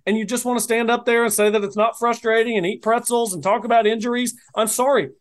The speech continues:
Coaching is why this team went seven and five. Injuries were a factor, but they were a smaller one than coaching. I, I just, we all watched it, man. It, it's just, and, and another thing, your fan base is not as stupid as you think they are.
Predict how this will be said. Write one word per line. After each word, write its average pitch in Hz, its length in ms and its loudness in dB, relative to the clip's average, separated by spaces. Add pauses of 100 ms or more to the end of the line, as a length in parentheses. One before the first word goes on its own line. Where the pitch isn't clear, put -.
(160)
Coaching 240 520 0
is 202 220 0
why 220 220 2
this 240 180 -2
team 233 220 -2
went 220 120 -2
seven 226 300 0
and 214 120 -4
five. 226 320 0 (220)
Injuries 277 440 -2
were 247 160 2
a 196 60 2
factor, 214 540 -2 (240)
but 190 140 -2
they 240 100 2
were 302 140 2
a 247 80 2
smaller 269 460 2
one 247 460 0
than 208 200 2
coaching. 208 460 -2 (180)
I, 185 140 0
I 175 160 0
just, 208 340 -4 (240)
we 208 160 0
all 294 180 4
watched 269 360 2
it, - 260 -6
man. 233 400 -2 (160)
It, 214 220 -2
it's 214 160 -2
just, - 280 -4 (360)
and, 226 100 0
and 233 160 2
another 269 260 2
thing, 294 380 -2 (1040)
your 220 180 0
fan 269 300 2
base 285 240 2
is 196 100 0
not 220 200 2
as - 100 -2
stupid 262 340 -4
as 226 140 -4
you 208 80 -2
think 208 240 0
they 254 140 2
are. 277 360 0